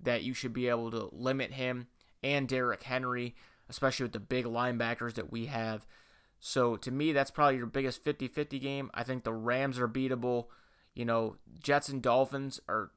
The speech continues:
second class to you. Not that they don't have some talent on their rosters, but there's no reason you can't beat them.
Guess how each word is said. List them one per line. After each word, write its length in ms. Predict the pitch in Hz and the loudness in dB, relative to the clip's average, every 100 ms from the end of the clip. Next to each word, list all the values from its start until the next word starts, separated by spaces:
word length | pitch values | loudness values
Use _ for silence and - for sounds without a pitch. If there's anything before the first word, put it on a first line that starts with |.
| - | -10
second 380 | - 139 131 127 | 0 0 0 -4
class 400 | - 120 127 - | 4 6 6 0
to 60 | |
you. 100 | 127 | -4
Not 240 | 120 120 127 | 2 2 2
that 140 | 120 | 0
they 100 | 123 | -6
don't 240 | 117 123 117 | -2 0 2
have 320 | 117 120 113 | 2 2 2
some 200 | - 113 | -6 -8
talent 420 | - 127 123 123 | -4 2 2 2
on 100 | 123 | 0
their 120 | 117 | 0
rosters, 460 | 110 113 120 - 123 | 4 4 2 0 -6
but 140 | - | -6
there's 160 | 107 110 | -10 -8
no 280 | 113 113 127 | -4 0 2
reason 420 | 131 123 127 120 | 2 0 -2 -2
you 100 | 110 | -6
can't 380 | 110 123 120 - | -6 -6 -6 -4
beat 220 | 120 117 | -8 0
them. 280 | 117 113 | 2 2